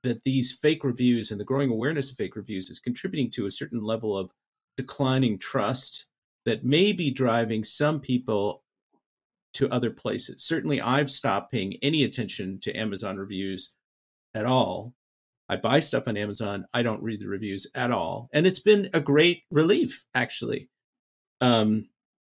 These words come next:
but, but I, so, and I think some of what's going on with the Gen Z and TikTok and Instagram taking, taking some of the share from Google in local search, which we're gonna talk about, uh, um, a little bit later,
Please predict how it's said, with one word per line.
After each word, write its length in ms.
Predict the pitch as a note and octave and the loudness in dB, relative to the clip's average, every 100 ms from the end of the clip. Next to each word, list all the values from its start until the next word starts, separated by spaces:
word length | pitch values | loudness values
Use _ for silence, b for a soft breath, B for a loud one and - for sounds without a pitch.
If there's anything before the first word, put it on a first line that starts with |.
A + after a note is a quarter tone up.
| _ - | _ -14
but, 380 | B2 E3+ D#3+ E3 | 2 6 6 4
but 200 | C3 D#3 | 2 6
I, 140 | D3+ E3+ | 6 6
so, 200 | D#3 - | 4 4
and 140 | D#3+ | 6
I 100 | F3+ | 6
think 180 | G3 G#3 | 8 6
some 180 | - F#3 | 6 6
of 100 | E3+ | 6
what's 180 | D3+ - | 4 2
going 200 | D3+ D3 | 2 4
on 140 | C#3 | 4
with 180 | B2+ B2+ | 2 2
the 240 | C3 B2 | 2 4
Gen 260 | A2 C3+ C3 | 2 2 2
Z 320 | B2 B2 A#2+ | 4 4 4
and 140 | A2+ G#2 | 2 0
TikTok 540 | C#3+ C#3 C3 A#2+ A#2 | -4 -2 0 0 0
and 280 | A#2 G#2+ G#2+ | -2 -2 -2
Instagram 840 | - B2+ - B2 A#2+ A2 G#2 G#2 - _ _ _ _ _ _ _ - | -2 -2 -2 0 0 2 0 -4 -10 _ _ _ _ _ _ _ -6
taking, 480 | D3 C3 A#2+ A2 G#2+ | -2 0 0 -2 -4
taking 320 | - B2 A2+ | -4 -4 -4
some 140 | - | -4
of 60 | A2+ | -4
the 60 | G#2 | -2
share 420 | - A2 G2+ - | 0 0 0 -2
from 180 | A#2 G#2+ | -8 -4
Google 540 | A#2+ B2 A2+ G#2 F#2 - | -2 0 2 0 -2 -6
in 180 | G#2+ G#2+ | -8 -6
local 220 | G#2 - | -8 -6
search, 360 | - F#3+ D3 | 0 0 0
which 160 | C3+ C3 | -4 -6
we're 100 | B2 | -6
gonna 160 | A#2 G#2+ | -6 -6
talk 260 | G#2+ - | -8 -8
about, 300 | - G#2+ G#2 - _ _ _ _ | -4 -4 -4 -6 _ _ _ _
uh, 360 | G2+ G2+ F#2 - - _ | -4 -4 -4 -8 -16 _
um, 300 | G#2 F#2+ F#2+ - | -12 -10 -12 -8
a 40 | |
little 200 | A#2+ A#2+ | -2 -2
bit 120 | A2 G#2 | -2 0
later, 520 | C3 D#3 A#2+ G#2+ | 2 4 4 2